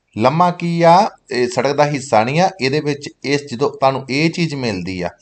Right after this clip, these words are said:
ਇਸ ਚੀਜ਼ ਦਾ ਮਤਲਬ ਹੈ ਕਿ tre virgola otto ਕਿਲੋਮੀਟਰ ਤੋਂ ਬਾਅਦ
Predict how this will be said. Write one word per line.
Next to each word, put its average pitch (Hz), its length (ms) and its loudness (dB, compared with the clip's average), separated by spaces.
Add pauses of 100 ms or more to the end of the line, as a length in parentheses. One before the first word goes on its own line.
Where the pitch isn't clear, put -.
(300)
ਇਸ 151 260 0
ਚੀਜ਼ 143 280 -4
ਦਾ 143 100 4
ਮਤਲਬ 127 320 0
ਹੈ 143 120 4
ਕਿ 170 140 -8 (640)
tre 156 280 4
virgola 131 560 0
otto 127 280 -4
ਕਿਲੋਮੀਟਰ 104 760 -4 (680)
ਤੋਂ 127 160 4
ਬਾਅਦ 117 500 4